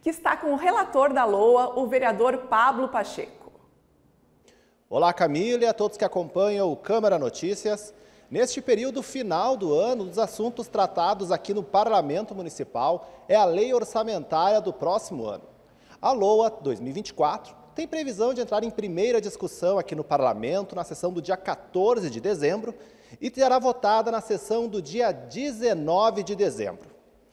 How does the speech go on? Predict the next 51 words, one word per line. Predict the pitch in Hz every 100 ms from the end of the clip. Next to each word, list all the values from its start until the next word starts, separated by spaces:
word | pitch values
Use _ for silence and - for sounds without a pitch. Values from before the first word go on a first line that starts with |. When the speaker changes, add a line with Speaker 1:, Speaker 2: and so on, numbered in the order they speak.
| _ _
Speaker 2:
Dentro | - 269 294
do | 240
trâmite | - 208 269 247 175
da | 156
loa | 135 143 190
dois | 175 143
mil | 127 180
e |
vinte | 165 -
e | -
quatro, | 127 143 170 185 185 -
será | 208 214
realizada | 233 185 170 214 208 -
uma | 185 208
audiência | 226 143 196 240 226
pública. | - 120 90 - - _ - - _
E | 226
para | 302 311
falar | 311 262 285
um | 233
pouco | - 220 294 226
sobre | - 202 208 170
esse | -
assunto, | 147 - 202 226
sobre | 151 175 190
a |
loa | 127 147 220 160
dois | 123 110
mil | 165
e |
vinte | 214 -
e |
quatro, | - 156 214 - - - -
vamos | 254 330
conversar | 285 269 247 233 226 240
com |
o | 220
vereador | 214 180 190 220
Pablo | 214 220 226 220
Pacheco, | 202 139 - 180 196 190
que | -
é | 202
relator | 156 262 220 - 190 220
da | 196 196
loa | 139 156 196 185
dois | 151 156 123
mil | 175
e |
vinte | 190 170
e |
quatro. | - 95 - -